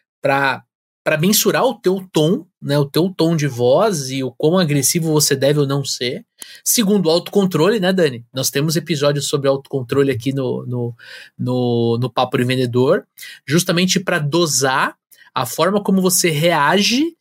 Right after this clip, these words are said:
a, a uma, a, a uma objeção, a uma postergação de compra, enfim, aquele autocontrole que você tem que ter no teu íntimo, né? E comunicação, porque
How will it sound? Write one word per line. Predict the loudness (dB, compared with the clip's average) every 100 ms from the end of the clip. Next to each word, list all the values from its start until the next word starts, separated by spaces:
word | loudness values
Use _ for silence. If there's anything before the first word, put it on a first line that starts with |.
| _ _ -8
a, | -4 -2 2
a | 2
uma, | 4 2 2 0 -2 _ _ -20 -8
a, | -6
a | -2 0
uma | 2 2
objeção, | 0 -2 0 0 0 2 2 2 0 -2 -10 -8
a | -2 0
uma | 2 0 0 -2 -4
postergação | -4 -2 0 0 0 0 2 2 0
de | -2 -6
compra, | -2 2 2 2 0 -4
enfim, | -6 -2 0 0
aquele | 0 0 2
autocontrole | 0 -2 -4 -2 0 0 0
que | -4
você | -6 -6
tem | -4 -4
que | -2
ter | -2
no | -2
teu | 0 2 2
íntimo, | 2 2 2 0 -2 -4 _ -4
né? | -2 -4 -8 -20 -20 -20 -12 -2
E | 0 2 0
comunicação, | 0 0 0 0 0 2 0 0
porque | -4 -6 0 0 0